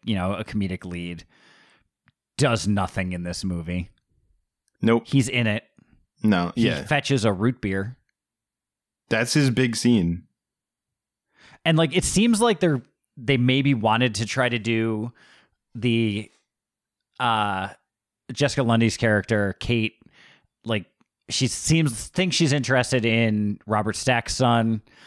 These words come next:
Speaker 1: but then finds out that she's actually more compatible with the caddy. Like, it seems like they want to do that, but then they just don't.
Speaker 2: Yep.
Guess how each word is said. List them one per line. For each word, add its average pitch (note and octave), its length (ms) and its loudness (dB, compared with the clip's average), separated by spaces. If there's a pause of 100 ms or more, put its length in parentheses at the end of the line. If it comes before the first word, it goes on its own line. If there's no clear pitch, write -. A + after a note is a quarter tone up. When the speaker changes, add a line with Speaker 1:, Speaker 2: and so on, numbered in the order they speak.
(140)
Speaker 1:
but - 100 -2
then A2+ 140 2
finds A2+ 260 0
out G#2+ 200 2
that G#2+ 140 0
she's G#2+ 200 0
actually G#2 280 0
more G#2 180 2
compatible G2+ 600 0
with F#2 200 -4
the - 80 -6
caddy. C#3+ 540 0 (340)
Like, A2+ 120 -4
it A#2 80 -2
seems C3+ 280 2
like C#3 120 0
they C3 80 2
want A#2+ 220 2
to A#2 40 -2
do G#2+ 120 -2
that, A2 260 -2
but A2 100 -8
then A2+ 120 -2
they A2+ 120 -2
just G2+ 280 -4
don't. F#2+ 300 -4 (1400)
Speaker 2:
Yep. B2 360 0